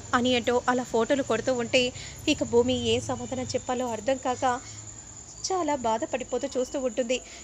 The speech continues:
"ఎందుకు సార్ మీరు ఇక్కడికి వచ్చి ఎందుకున్నారు చెప్పండి? అందుకేనా వాళ్ళ నాన్నను చంపాలని చూసింది మీకోసం? మిమ్మల్ని అతిగా ప్రేమించడం వల్లేనా?" "No comments, ఇప్పుడు నేనేం చెప్పలేను, మిమ్మల్ని వదిలేసేయండి." అంతలో భూమి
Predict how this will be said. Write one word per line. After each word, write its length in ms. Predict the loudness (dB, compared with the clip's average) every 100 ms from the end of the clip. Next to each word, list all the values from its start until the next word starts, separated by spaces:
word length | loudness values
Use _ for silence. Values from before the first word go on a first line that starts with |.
| -2
"ఎందుకు 260 | 0 2 2
సార్ 200 | 2 0 -2 -2
మీరు 160 | -2
ఇక్కడికి 280 | 0 -2 0
వచ్చి 220 | -2 0
ఎందుకున్నారు 500 | 0 0 -2 0 0 0
చెప్పండి? 400 | 0 2 4 2 0 -4
అందుకేనా 380 | -4 -4 -4
వాళ్ళ 180 | -2 0
నాన్నను 320 | 0 0 0
చంపాలని 420 | 0 0 0 -2 -2
చూసింది 320 | -4 -2 -2
మీకోసం? 440 | -2 0 0 0 -2 -8 -10 -4
మిమ్మల్ని 420 | 4 4 4 2 2 0
అతిగా 240 | -4 0 -2
ప్రేమించడం 560 | 2 2 2 0 2
వల్లేనా?" 340 | 2 4 6 4 0 -12 -8 -6 -4 -2
"No 180 | 4 6
comments, 380 | 6 4 4 0 -4 -2
ఇప్పుడు 200 | 0 2
నేనేం 260 | 4 2 2
చెప్పలేను, 420 | 0 4 2 2 -4 -4
మిమ్మల్ని 300 | -2 0 4
వదిలేసేయండి." 640 | 2 2 0 0 2 0 -2 -6
అంతలో 280 | -4 -2 2
భూమి 300 | 4 4